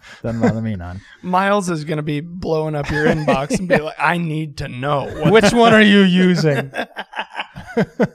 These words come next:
Speaker 1: Um,
Speaker 2: Do you have any links? <laughs> Oh,
Speaker 1: Mine, uh,
Speaker 2: shoot.
Speaker 1: thanks for asking, by the way. My po-, my New Year's Eve was, uh,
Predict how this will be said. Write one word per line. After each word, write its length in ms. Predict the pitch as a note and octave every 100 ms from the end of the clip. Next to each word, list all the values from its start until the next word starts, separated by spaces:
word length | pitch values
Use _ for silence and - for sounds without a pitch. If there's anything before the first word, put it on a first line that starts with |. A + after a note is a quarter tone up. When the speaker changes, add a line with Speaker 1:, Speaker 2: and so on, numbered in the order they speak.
| - - - -
Speaker 1:
Um, 460 | - D3+ C3+ A#2+ A2
Speaker 2:
Do 40 | G#2+
you 60 |
have 200 | F#3 F#3
any 160 | F3+ F3+
links? 480 | F3 D#3 D3+ - - -
<laughs> 20 | F3 - E3 - A3 - D#3+ - B3 - D#4 - C#4 B3 C4+ B3 F3+ - - _ _ _ - - - - _ _
Oh, 160 | - D3
Speaker 1:
Mine, 420 | E3 G3+ B3+ C4 G3+
uh, 160 | F3+
Speaker 2:
shoot. 60 | F3
Speaker 1:
thanks 200 | B3 A#3+
for 120 | A3
asking, 320 | G#3 A3 -
by 140 | A#2 G#2+
the 80 | G2+
way. 220 | G2+ C3
My 180 | D3+ G3+
po-, 240 | - -
my 260 | D#3 F3 G#3
New 140 | F#3+
Year's 260 | D#3+ C#3+ C3
Eve 180 | C3+ C#3+
was, 260 | C#3+ C#3
uh, 420 | C#3+ C#3 C#3 D3